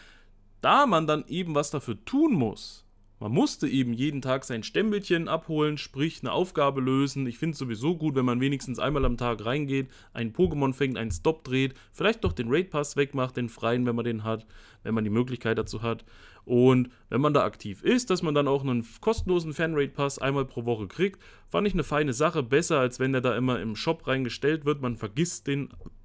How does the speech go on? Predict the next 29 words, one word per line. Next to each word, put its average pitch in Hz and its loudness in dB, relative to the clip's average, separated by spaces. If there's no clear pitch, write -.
abzuholen, 160 2
die 139 2
Box 156 0
einzulösen, 139 0
irgendwas 127 2
und 147 0
man 135 2
braucht 131 -4
einen 107 -2
Coin. 151 4
Wer 117 4
keine 131 2
Arenen 135 0
hat, 151 0
der 107 -2
hatte 143 0
dann 131 4
nicht - -4
die 123 -2
Möglichkeit, 127 0
diesen 123 -4
einen 120 -2
Coin 127 -4
auszugeben 120 -4
und 123 -2
diese 117 -4
Box - -6
zu 101 -8
holen. 95 -14